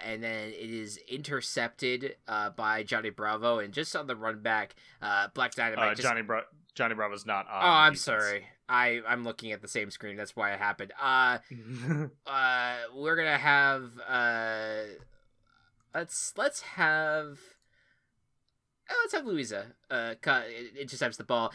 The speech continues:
Speaker 1: and while Black Dynamite's trying to chase her down, uh, ultimately,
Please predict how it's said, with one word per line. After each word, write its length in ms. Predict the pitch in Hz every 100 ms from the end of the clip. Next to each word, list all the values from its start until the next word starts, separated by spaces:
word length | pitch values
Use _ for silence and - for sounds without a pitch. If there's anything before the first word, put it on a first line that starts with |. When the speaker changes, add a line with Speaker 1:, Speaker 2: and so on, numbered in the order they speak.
| -
Speaker 1:
and 160 | 147 143
while 300 | 156 151 147
Black 220 | - 139
Dynamite's 300 | 139 131 127
trying 240 | - 127 117
to 20 |
chase 240 | - 113 -
her 80 |
down, 380 | 107 110 104 104 - - _ -
uh, 600 | 110 107 104 104 101 95 92 80 _ -
ultimately, 720 | 123 - 117 104 104 104 104